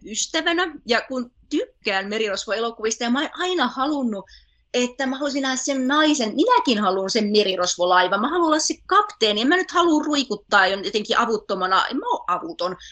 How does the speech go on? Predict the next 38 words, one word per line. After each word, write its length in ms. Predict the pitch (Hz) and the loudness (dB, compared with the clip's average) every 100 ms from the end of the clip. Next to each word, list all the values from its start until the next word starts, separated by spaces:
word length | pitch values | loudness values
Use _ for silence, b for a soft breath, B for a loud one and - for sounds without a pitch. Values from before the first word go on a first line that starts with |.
| B B _ | B B _
Ja 80 | 269 | 0
musta 240 | 262 - | 0 0
on 80 | 294 - - - 311 | -2 -2 -6 -8 -4
rasittavaa 520 | 311 381 - 226 214 | 0 0 0 0 0
nähdä 240 | 214 220 233 | 0 0 0
elokuvissa, 600 | 240 233 220 190 190 208 | 0 0 0 -2 -2 -4
että 100 | 214 | -2
naisen 260 | 214 220 | -2 -2
pitää 220 | 185 196 196 | -2 -2 0
tekeytyä 440 | 226 214 185 208 - | -2 0 -2 -2 -2
avuttomaksi. 640 | 220 202 - 185 185 - | 0 0 -2 -4 -4 -6
Come 260 | - 415 226 | 0 4 6
on, 160 | 175 | 4
ei 60 | 196 | 2
me 100 | 247 | 2
olla 220 | 269 - - | 4 2 2
avuttomia. 580 | 190 160 - 170 165 180 B B - | 0 0 -2 -2 0 -2 B B 6
Niin 300 | 285 - _ 294 | 6 4 _ 0
hei, 340 | 339 466 294 | 4 8 10
mä 100 | 254 | 10
haluan 300 | 330 359 269 | 8 4 4
olla 120 | 262 | 2
se 280 | 269 277 - - | 0 -2 -2 2
pomo, 320 | 392 330 202 | 4 6 4
mä 100 | 202 | 4
haluan 240 | 254 262 | 4 4
olla 120 | 240 | 4
se 140 | 240 247 | 2 0
kapteeni, 460 | - 349 - 214 196 | 2 2 2 -2 0
mä 100 | 202 | 2
haluan 160 | 240 | 4
lähteä 280 | 254 254 247 | 2 2 0
etsiä 260 | 247 - 226 | 0 -2 -2
aarretta, 460 | 277 302 233 190 196 | 2 4 2 0 -6
mä 80 | 226 | -4
haluan 180 | 220 240 | -2 0
oman 280 | 254 233 | 0 0
laivan. 400 | 285 311 220 180 | 0 2 0 -2